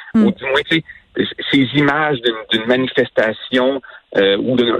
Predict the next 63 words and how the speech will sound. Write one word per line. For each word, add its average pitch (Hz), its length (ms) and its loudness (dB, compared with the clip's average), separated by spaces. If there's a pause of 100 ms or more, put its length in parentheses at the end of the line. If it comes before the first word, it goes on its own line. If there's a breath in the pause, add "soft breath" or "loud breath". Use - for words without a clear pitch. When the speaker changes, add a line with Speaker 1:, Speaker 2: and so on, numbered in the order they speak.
Speaker 2:
d'un 123 140 2
feu 120 200 -2
de - 120 -6
forêt 139 300 0
qui - 120 -4
est 151 100 -4
pas 131 120 2
le 113 140 2
bon 120 180 0 (160)
feu 120 80 -2
de - 60 -4
forêt, 104 320 0
parce 107 140 -4
que - 100 -2 (280 loud breath)
on 170 140 2
est 190 180 0
tous, 208 160 0 (140)
on 131 140 2
est 147 160 0
émotifs, 180 480 0
on 107 80 0
est 104 80 0
des 110 120 0
petites - 220 -18
bêtes - 220 0
émotives, 127 460 0
puis - 120 -4
on 101 140 0
a 107 40 2
aussi 107 300 -4
nos 120 140 4
valeurs, 127 480 0
nos, 101 260 -10 (340 loud breath)
Speaker 1:
Hmm. 214 140 4
Speaker 2:
puis - 320 -8 (240)
on, 110 80 2 (160)
on 127 120 0
risque 139 340 0
tous 214 160 0
de 131 80 2
tomber 110 280 0
là-dedans, 110 320 0
puis - 120 -18
c'est 98 120 -2
pour - 140 -4 (100)
ça 175 160 2
que - 120 0 (760 soft breath)
je - 80 -12
pense 156 200 -2
que 117 120 -2
c'est - 160 -2
un 110 60 0
effort 135 340 0
collectif, 131 520 -2 (120)
puis - 160 -14
c'est, - 100 -2 (380)
on 113 160 2
n'est 117 140 2
pas 175 100 0
en 180 100 0
train 175 200 0
de, 110 260 2 (480)
euh, 87 300 2